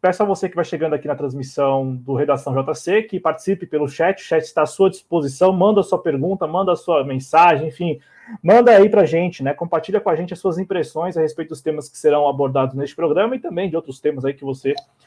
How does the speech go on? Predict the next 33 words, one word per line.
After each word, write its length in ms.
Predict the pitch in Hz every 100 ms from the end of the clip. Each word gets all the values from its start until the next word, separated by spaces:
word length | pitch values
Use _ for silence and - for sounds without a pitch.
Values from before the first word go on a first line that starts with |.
| - - _
por 120 | - 151
acaso, 360 | 135 143 139
queira 260 | 135 151 151
compartilhar 460 | 147 139 147 147
com 100 | -
a 60 | 180
gente. 360 | 127 120 113 _ _ _ _ _ _ -
Deixa 560 | 170 208 208 208 175
o 120 | 165 156
like, 380 | 151 202 -
é, 140 | 175 160 -
é 80 |
importantíssimo 800 | 156 180 165 170 - 247 233 196
que 100 | 170
você 200 | 165 156
deixe 280 | 156 156 -
o 40 |
like, 320 | 139 170 180 151
o 20 |
joinha 400 | 135 135 165 175
pra 340 | 143 135 131 - _ _
que 80 | 165
o 60 |
vídeo 260 | 135 156 143
seja 240 | 135 147
promovido 720 | 143 165 185 202 127 190 233 220 _ _ -
e 80 |
compartilhe, 760 | - 240 240 247 - - 226 139
compartilhe 600 | 135 175 185 - 208 196
este 200 | 185 -
link 260 | 170 - 156
nas 220 | 151 139
suas, 200 | 156